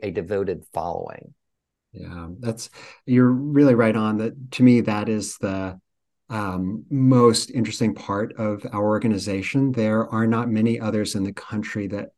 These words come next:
Speaker 2: present the same breadth and depth and range of programming that we do, from a big, uh, very successful Broadway series to concerts, comedy,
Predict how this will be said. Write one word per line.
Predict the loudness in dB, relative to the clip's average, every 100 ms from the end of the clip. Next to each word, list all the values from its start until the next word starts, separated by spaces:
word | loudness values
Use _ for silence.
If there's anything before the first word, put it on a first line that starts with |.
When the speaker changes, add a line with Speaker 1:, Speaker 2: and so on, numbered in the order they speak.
| _
Speaker 2:
present | -8 -4 -6 -6 -8
the | -8
same | -8 -4 -2 0 0 -2 -4 -12 _ _
breadth | -6 2 2 2 -2 -12
and | -8 -6 -4
depth | -4 -6 -12
and | -10 -6 -6
range | -6 -6 -6 -8
of | -10
programming | -8 -8 -6 -8 -6 -8
that | -8
we | -8 -8
do, | -8 -8 -10
from | -10 -8 -8
a |
big, | -10 -8 -6 -4 -8 -12 _ _ _ _ -10
uh, | -8 -4
very | 0 0
successful | -2 -6 -6 -8 -8 -8 -6
Broadway | 0 0 4 4 4
series | 2 0 2 0 0 -4 -6 -12 -12
to | -12 -8 -6 -6 -6 -8 -14 _ _ -12
concerts, | -2 0 2 0 0 -2 -10
comedy, | -6 -4 -4 -4 -4 -6